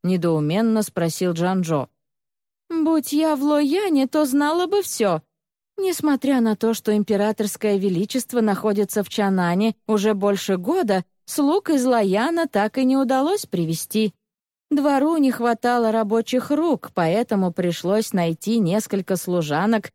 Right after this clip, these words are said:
из дворца Тайцзигун, чтобы они служили императрице, и эта женщина — одна из них», объяснила Шангуань Ваньер.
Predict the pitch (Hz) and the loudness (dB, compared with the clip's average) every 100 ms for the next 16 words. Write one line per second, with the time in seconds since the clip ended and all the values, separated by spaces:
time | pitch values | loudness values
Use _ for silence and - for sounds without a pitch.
0 | _ 214 190 185 190 185 - 220 208 202 | _ -2 0 0 0 -2 -2 -2 0 0
1 | 185 165 156 165 143 180 277 - _ - | 0 -2 -2 -4 0 2 2 -2 _ -6
2 | - 440 349 294 320 - 262 247 233 262 | -2 0 2 2 0 0 0 2 2 2
3 | 254 247 269 294 - 349 208 - 214 170 | 2 0 0 0 0 0 0 0 -2 -2
4 | _ _ 170 170 175 190 165 160 156 156 | _ _ 0 0 0 -2 0 0 -2 -2
5 | 262 285 330 359 _ _ - 339 233 240 | 0 0 0 -4 _ _ -2 0 2 2
6 | 240 349 359 190 180 196 - - _ _ | 2 0 0 0 0 0 -4 -14 _ _
7 | _ 175 175 175 160 - 202 254 226 - | _ -6 -2 -2 -2 0 0 2 0 0
8 | 180 165 165 180 180 175 175 156 160 - | -2 0 0 2 0 0 0 0 -2 -4